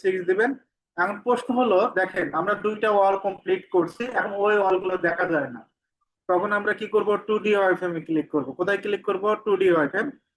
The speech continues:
বক্সে ক্লিক করবেন, ফার্স্ট পয়েন্ট ক্লিক, সেকেন্ড পয়েন্ট, হাইটটা নাইন ফিট সিক্স। এখন এই পাশে একটা ওয়াল আছে, ওকে। আবার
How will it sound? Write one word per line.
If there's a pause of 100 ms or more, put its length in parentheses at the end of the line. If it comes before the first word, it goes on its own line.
(480)
বক্সে
ক্লিক
করবেন, (1300)
ফার্স্ট
পয়েন্ট
ক্লিক, (180)
সেকেন্ড (100)
পয়েন্ট, (840)
হাইটটা (140)
নাইন (100)
ফিট (120)
সিক্স। (680)
এখন
এই
পাশে (120)
একটা
ওয়াল (100)
আছে, (2250)
ওকে। (1900)
আবার